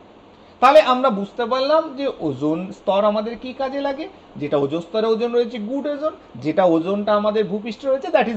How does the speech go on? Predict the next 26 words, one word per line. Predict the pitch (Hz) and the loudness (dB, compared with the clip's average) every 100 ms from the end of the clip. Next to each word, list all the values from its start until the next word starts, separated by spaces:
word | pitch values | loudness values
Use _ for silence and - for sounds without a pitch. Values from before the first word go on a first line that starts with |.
| 143 | -2
bad | 139 113 104 | -2 -2 -8
ওজোন, | 92 95 - - - 285 | -12 -18 -20 -20 -6 -2
যার | 285 262 | 0 0
পরিমাণ | 220 208 202 | 0 0 0
যদিও | 156 156 320 | -2 -4 -6
কম। | - 90 - - - - - | -6 -10 -12 -20 -20 -20 0
তার | 160 151 | 0 2
জন্য | 175 196 | -2 0
আমরা | 160 156 185 214 - | 0 2 4 4 2
এবার | 180 180 | 0 0
ওজোন | 165 165 220 226 | 0 0 -2 0
গ্যাসটা | 233 214 - 285 311 | -2 -2 -4 -6 -6
ক্ষয় | - 139 147 | -4 -2 -2
হচ্ছে | 180 - 233 | -4 -8 -10
কি | 247 | -10
করে, | 233 262 285 311 - - | -2 0 0 -2 -8 -10
যেটাকে | 151 151 147 254 349 - - | -6 -6 -2 -2 -2 -8 -4
ওজোন | 139 123 170 170 | -4 0 -2 0
হোল, | 180 247 285 | 2 2 2
ওজোন | 147 131 135 127 | -4 -8 -8 -4
গহ্বরও | 120 165 220 240 | -2 0 0 0
বলা | 233 240 | 2 2
হয়, | 247 320 440 - - - | 2 0 -2 -12 -12 -8
সেটা | 139 170 | -2 0
বিভিন্ন | 175 131 127 139 143 | -2 -6 -8 -8 -6
রকম | 127 208 320 | -2 0 0